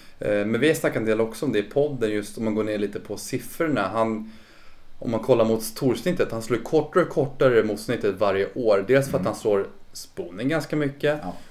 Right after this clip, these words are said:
Speaker 1: och driven inte är ens just styrka utan då sponen är det. Men
Speaker 2: Mm.
Speaker 1: om man kollar lite mera på datan, han får ju lite för långt in. Vissa slår järnen bra, men
Speaker 2: Mm.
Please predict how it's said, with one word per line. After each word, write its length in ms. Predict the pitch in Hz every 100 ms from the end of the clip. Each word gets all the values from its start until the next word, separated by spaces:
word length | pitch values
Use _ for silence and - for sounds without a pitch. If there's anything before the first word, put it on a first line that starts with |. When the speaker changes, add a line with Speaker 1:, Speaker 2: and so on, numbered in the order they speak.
| -
Speaker 1:
och 140 | 131
driven 360 | 113 104 104 104
inte 220 | 92 101
är 40 |
ens 300 | 95 92 -
just 180 | 101 95
styrka 420 | - 107 92 -
utan 320 | 131 - 104
då 180 | 98 92
sponen 460 | - - 185 139 104
är 140 | 92
det. 100 | 92
Men 160 | 107 104
Speaker 2:
Mm. 140 | - - - - - - - -
Speaker 1:
om 80 | 127
man 120 | 110
kollar 220 | 135 123
lite 160 | 165 -
mera 440 | 127 110 104 95 - - - - -
på 120 | 123
datan, 560 | 110 131 110 95 - 113
han 140 | 113
får 200 | - 143
ju 160 | 135 - -
lite 300 | 160 147 135
för 160 | -
långt 320 | 131 110 104 - -
in. 320 | 147 101 90
Vissa 280 | 165 - 131
slår 180 | 127
järnen 460 | 113 120 107 107 101
bra, 280 | 123 160 139
men 180 | 110 107
Speaker 2:
Mm. 300 | 101 95 90